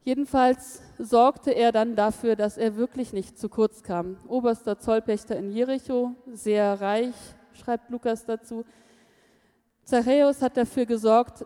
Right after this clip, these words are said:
dass an ihm keiner mehr vorbeikam. Da mussten sie ihn anerkennen. Aber sozial hat Zachäus auf ganzer Linie verloren.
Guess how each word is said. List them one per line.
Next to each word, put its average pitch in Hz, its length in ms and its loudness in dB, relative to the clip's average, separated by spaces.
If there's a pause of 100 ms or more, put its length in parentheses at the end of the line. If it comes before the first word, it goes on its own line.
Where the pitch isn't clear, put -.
dass 220 180 -2
an 214 200 -4
ihm 226 240 -4
keiner 202 380 0
mehr 190 200 -2
vorbeikam. 175 720 -8 (1900)
Da 202 140 0
mussten 220 480 -8
sie 202 140 -8
ihn 202 100 -4
anerkennen. 180 640 -6 (800)
Aber 233 500 0 (520)
sozial 240 840 -2 (720)
hat 220 120 -2 (240)
Zachäus 226 680 -2
auf - 220 -8
ganzer 220 360 0
Linie 196 360 -6
verloren. 185 680 -4